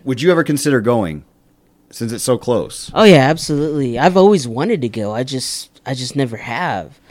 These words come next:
Speaker 2: Um, you know, I played softball for a number of years as a kid, um, and then in high school as well played. And I've followed, I've followed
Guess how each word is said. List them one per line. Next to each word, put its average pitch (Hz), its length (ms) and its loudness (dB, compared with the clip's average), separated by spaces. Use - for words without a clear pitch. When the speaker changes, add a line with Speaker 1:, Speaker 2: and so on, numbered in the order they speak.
Speaker 2:
Um, 123 400 0
you 127 80 0
know, 123 100 0
I 127 120 0
played 143 280 -2
softball 135 520 -4
for 123 240 -4
a 113 40 -4
number 120 300 -4
of 113 60 -6
years 120 480 -4
as 101 160 -12
a 98 40 -16
kid, 113 640 -6
um, 95 500 -8
and 110 160 -8
then 107 260 -6
in 110 200 -8
high 113 220 -6
school 107 360 -8
as 98 120 -10
well 110 300 -4
played. 104 600 -6
And 120 100 -4
I've 120 140 -4
followed, 113 640 -4
I've 156 180 2
followed 143 720 -2